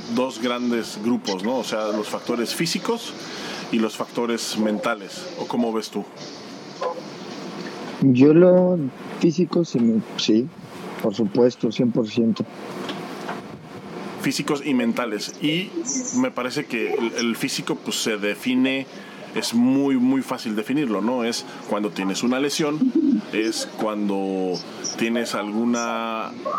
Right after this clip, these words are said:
Speaker 1: eh, al-, alguna imposibilidad para desarrollar tus capacidades físicas,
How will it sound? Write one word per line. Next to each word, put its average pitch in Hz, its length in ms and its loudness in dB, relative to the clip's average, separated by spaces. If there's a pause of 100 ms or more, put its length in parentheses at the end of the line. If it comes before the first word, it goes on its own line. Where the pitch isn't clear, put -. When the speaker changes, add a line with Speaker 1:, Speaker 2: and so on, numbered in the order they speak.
(580)
Speaker 1:
eh, 104 640 0 (1900)
al-, 117 340 0 (100)
alguna 123 600 0 (140)
imposibilidad 110 960 0
para 117 260 -2
desarrollar 101 520 -2
tus - 160 -8
capacidades 110 720 -2
físicas, 131 480 -4